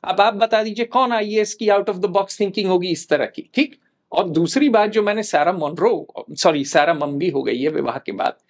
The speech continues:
का उदाहरण दिया, उसका भी बहुत जो है out of the box, वो साहित्य भी पढ़ती है, बाकी चीज भी पढ़ती है, मतलब वो, तो ये कहना चूंकि आप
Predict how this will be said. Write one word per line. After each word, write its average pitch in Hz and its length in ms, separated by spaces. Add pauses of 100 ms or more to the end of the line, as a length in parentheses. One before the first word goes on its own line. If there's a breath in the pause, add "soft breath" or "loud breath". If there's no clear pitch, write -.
(260)
का 202 80
उदाहरण 226 380
दिया, 214 240 (400)
उसका 339 400
भी 349 120
बहुत 277 300 (560)
जो 180 200
है 220 140
out 208 180
of 226 120
the 196 120
box, 185 380
वो 160 60
साहित्य 170 460
भी 208 140
पढ़ती 175 400
है, 156 380 (460)
बाकी 139 300
चीज 202 260
भी 196 100
पढ़ती 165 380
है, 147 220
मतलब 185 280
वो, 208 300 (800)
तो 202 100
ये 180 240
कहना 233 380
चूंकि 202 540
आप 220 340